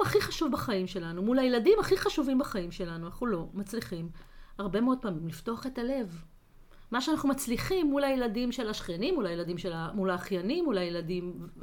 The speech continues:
פה, מול הילדים שם, אז נכון שזה לא ילדים שמשפיעים על החיים שלנו. נכון, אנחנו רואים אותם, שלום, שלום, ובסוף חוזרים הביתה,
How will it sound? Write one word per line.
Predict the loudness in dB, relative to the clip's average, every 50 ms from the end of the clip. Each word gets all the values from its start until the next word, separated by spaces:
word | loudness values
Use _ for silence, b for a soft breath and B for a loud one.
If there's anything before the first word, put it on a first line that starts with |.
| -10 -10 -10 -14 -18 -4
פה, | -2 0 0 2
מול | 2 0 0
הילדים | 0 -2 -2 -4 -4
שם, | -2 0 0 0 0
אז | 0 0 2
נכון | 0 0 0 2 2 2 2 2 0
שזה | -4 -6 -6 -4 -2
לא | 0 0
ילדים | 2 2 0 -2 -2 -4
שמשפיעים | -6 -6 -8 -10 -8 -8 -6 -6
על | -6 -6
החיים | -8 -8 -10 -10 -10 -10
שלנו. | -10 -10 -10 -10 -8 -8 -10 -10 -10 -10
נכון, | -8 -8 -8 -6 -6 -6 -6 -6
אנחנו | -8 -8 -8 -4
רואים | -2 0 0 0
אותם, | -2 -2 -2 -4 -4
שלום, | -4 -4 -2 -2 0 -2 -2
שלום, | -2 -2 -2 -2 -2 -2
ובסוף | -2 -4 -6 -6 -6 -6 -8 -6
חוזרים | -8 -6 -4 -4 -2 -2
הביתה, | -2 -2 -2 -2 -2 -4 -8